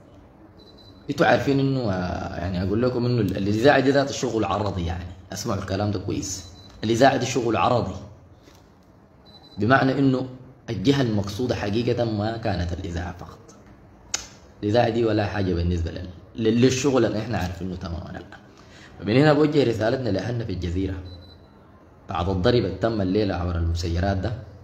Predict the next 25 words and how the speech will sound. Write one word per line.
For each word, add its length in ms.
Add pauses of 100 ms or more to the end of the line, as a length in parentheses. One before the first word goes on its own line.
(580)
ومحاولة 1000
دخول 340
الميليشيا 480
الموجودة 440
هناك 340
في 140
مناطق 380
كتير 280
على 200
مستوى 260
منط-، 340
آه، 260
الاتجاهات 540
الحصيصة. 540 (1120)
الحاجة 280
اللي 60
الآن 120
إحنا 180
دايرين 240
نقولها 300
في 60
الموضوع 320
ده 120
كويس 300
جدًا 360